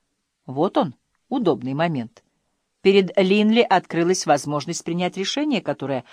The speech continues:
одобрит Хелен, но он не воспользовался ею. Вместо этого он сказал: «Не знаю, кто там сейчас свободен. Оставляю выбор за вами». За время своих продолжительных визитов в Броттон-Мэннер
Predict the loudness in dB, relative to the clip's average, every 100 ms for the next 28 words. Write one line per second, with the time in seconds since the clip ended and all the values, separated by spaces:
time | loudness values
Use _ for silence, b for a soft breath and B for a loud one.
0 | b -2 0 2 0 -4 -4 -4 -4 -6
1 | -12 b b -2 2 4 4 4 2 0
2 | -2 -4 -2 -6 -8 -8 -8 -10 -12 _
3 | _ _ _ _ _ _ -8 -4 -4 -4
4 | -2 -4 -2 -4 -4 -4 -6 -10 _ _
5 | _ _ _ _ _ _ -10 -2 -2 0
6 | 0 -2 -4 -2 0 0 0 -6 _ _
7 | _ -4 -2 0 -2 -2 -2 0 0 0
8 | 2 0 -2 -8 -12 _ _ _ -4 -2
9 | -2 0 0 -2 -2 -4 -4 0 0 2
10 | 0 -2 -10 _ _ _ _ _ _ _
11 | _ _ _ _ -2 0 2 2 0 0
12 | 0 0 0 2 0 -2 -2 -2 -4 -4
13 | -4 -8 -6 -8 -4 0 0 2 0 4
14 | 4 2